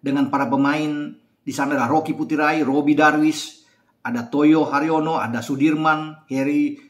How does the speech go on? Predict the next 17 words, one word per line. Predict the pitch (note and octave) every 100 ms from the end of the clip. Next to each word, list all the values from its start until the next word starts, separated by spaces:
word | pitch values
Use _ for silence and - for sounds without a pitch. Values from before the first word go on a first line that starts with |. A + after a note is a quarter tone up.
| _
Setiawan, | - D3 D3+ D#3+ D#3+ D#3 D3+ D3+
Bambang | A#2 A#2 C3+ C#3
Nurdiansa, | C#3+ B2+ C#3+ D#3 D#3 D3+ D#3+ D3+ - _ _ -
ada | A2
Widodo | A#2 A#2+ D3 D3+
Ceputro | C#3+ D3 D3+ D#3 D#3 D3+ C#3+
yang | B2 A#2
tampil | C3+ C#3 D3+
sana, | D3 C#3+ B2
ada |
Hanafing, | B2+ C#3+ D#3 D#3 D#3+
Kashar | C3+ C#3 - D3 -
tadi, | D3+ D#3+ D#3 D#3 _ _ _
pemain-pemain | C3+ E3 F3 F#3+ G3
yang | G3+
bagus, | A#3 A#3 F3+ - B2+
ada | B2+